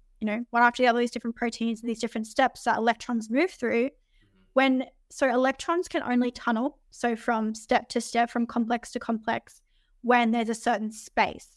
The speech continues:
Speaker 1: so six to ten angstroms. So when that space increases, basically, uh, an increase in mitochondrial percent heteroplasmy means that you're increasing that space between those proteins. And so when you get to a certain point, uh, that's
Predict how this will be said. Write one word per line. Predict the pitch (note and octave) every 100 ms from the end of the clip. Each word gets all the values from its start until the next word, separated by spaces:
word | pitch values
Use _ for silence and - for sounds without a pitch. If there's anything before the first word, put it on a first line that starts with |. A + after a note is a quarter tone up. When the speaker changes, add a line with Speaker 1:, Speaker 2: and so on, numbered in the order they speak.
| _
Speaker 1:
so | - A#3+
six | A3 - A#3 -
to | B3
ten | - A#3
angstroms. | G#3+ A3 A3 - A3 C4+ - _ _ _
So | - A#3+
when | A#3+ D4
that | C#4 -
space | - A#3+ A3+ -
increases, | A3+ A3+ - C#4 E4 - - - - - _ _ _
basically, | B3 C4 D4+ C#4+ C#4 C4
uh, | A#3+ A#3+
an | A#3+
increase | B3 A#3+ A#3+
in | A#3+
mitochondrial | A3+ A3+ - A#3 A3+
percent | - A3+
heteroplasmy | A3+ A#3 A#3 A#3+ A#3 A#3+
means | A3+ A3+ A3
that | A3
you're | A3+
increasing | A3+ - A#3 A#3 A#3
that | A#3 -
space | - - G#3 A3
between | - A3+ A3+ A3
those | G#3+ G#3
proteins. | _ A3+ A3+ A#3 - A#3+ - - _ _ _ -
And | B3
so | B3 B3+
when | B3
you | B3+
get | D#4 D#4
to | -
a | C#4
certain | - A#3+ A3+
point, | - - C4 A#3 - _ _ _ -
uh, | A3+
that's | A#3 -